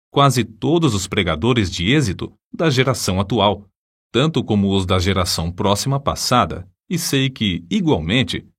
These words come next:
foram homens que oravam intensamente.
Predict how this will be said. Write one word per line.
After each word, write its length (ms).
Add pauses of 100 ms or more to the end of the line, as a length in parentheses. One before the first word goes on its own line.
(280)
foram 300
homens 480
que 180
oravam 720
intensamente. 1040